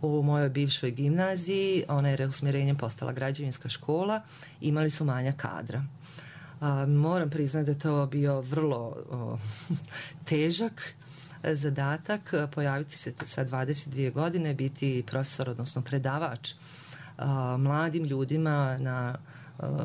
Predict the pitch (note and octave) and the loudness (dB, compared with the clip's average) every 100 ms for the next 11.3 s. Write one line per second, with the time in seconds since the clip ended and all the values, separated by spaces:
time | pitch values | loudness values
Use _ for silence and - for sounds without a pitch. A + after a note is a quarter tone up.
0 | B2 A2 C#3 C#3+ D#3 A2 B2+ C#3+ D#3+ F3 | -2 -2 -4 -4 -6 -4 0 0 0 2
1 | F3 D#3 - - - - C#3 C#3 C#3 B2+ | 2 0 -6 -18 -18 -12 -4 0 0 0
2 | B2 C3 C#3 C#3+ D3 C3+ C3 C#3+ C#3+ C#3 | -2 0 2 2 2 0 0 -2 0 -2
3 | B2+ C3+ D#3+ C3+ A#2+ C3 B2+ B2 B2+ B2 | -2 -2 -2 0 -2 -2 -2 -4 -2 -4
4 | - - - - - - - C#3 C#3+ C3+ | -6 -10 -14 -16 -16 -10 -4 -2 -2 2
5 | D3+ D3+ D3+ G3 A#3+ - - - - - | 4 2 2 -2 -4 -8 -18 -18 -18 -12
6 | - F3 F3 E3+ E3+ F#3+ F3+ F3+ - C3+ | -2 2 2 2 0 2 2 2 -2 -4
7 | - - - G#3 G#3 G3 G#3+ F#3 F3+ F3 | -8 -8 -2 -2 -2 -2 0 0 0 0
8 | D#3+ D3+ C#3+ - - - E3+ D#3+ D#3 - | 2 0 -4 -8 -16 -4 -2 0 0 0
9 | D3+ C#3+ D3+ - D3+ D3+ D3 C#3+ C3+ B2+ | 0 0 -2 0 0 2 2 2 2 0
10 | C3+ E3 G3 G3+ - D#3 D3 D#3+ D3+ D3 | 0 0 0 0 -4 -4 -2 -2 -2 0
11 | C#3+ C#3+ D3+ | 0 2 0